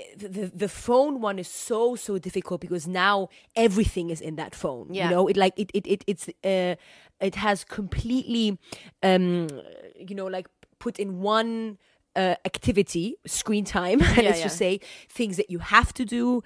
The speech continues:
Speaker 2: Yeah.
Speaker 1: th-, information that you need access to, things that are, you know, simply for your enjoyment,
Speaker 2: Yeah.
Speaker 1: things that could be addictive. I mean, it's everything in one thing. So it's very hard to say, for example, when people say limit screen time to three hours. Yeah.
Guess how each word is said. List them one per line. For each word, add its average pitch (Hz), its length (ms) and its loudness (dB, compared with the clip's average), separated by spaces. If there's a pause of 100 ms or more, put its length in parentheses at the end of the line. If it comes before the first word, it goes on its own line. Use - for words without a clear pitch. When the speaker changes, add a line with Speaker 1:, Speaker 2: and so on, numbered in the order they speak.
Speaker 2:
Yeah. 156 200 -10
Speaker 1:
th-, - 200 -16
information 220 840 2
that 202 140 0
you 208 140 -2
need 202 200 0
access 196 500 0
to, 185 400 2 (340)
things 190 400 0
that 180 120 4
are, 170 260 2
you 170 140 -4
know, 156 100 -2
simply 180 360 -2
for 175 160 -4
your 160 160 -4
enjoyment, 214 920 -2 (200)
Speaker 2:
Yeah. 165 140 -12
Speaker 1:
things 175 320 0
that 180 160 -4
could 190 240 -2
be 180 160 -2
addictive. 190 480 2
I 175 80 2
mean, 202 180 0
it's - 220 -8
everything 233 460 2
in 202 120 -6
one 196 140 -2
thing. 208 80 -8
So 214 240 -2 (240)
it's - 140 -6
very 233 220 4
hard 226 500 0
to 185 100 -14
say, - 140 -10
for 214 100 -6
example, 202 260 -6
when 196 160 -6
people 202 280 -12
say 185 280 -4 (260)
limit 202 320 0
screen 190 360 -10
time 175 360 -4
to 175 140 -14
three 185 260 -6
hours. 160 460 -2
Yeah. 175 200 2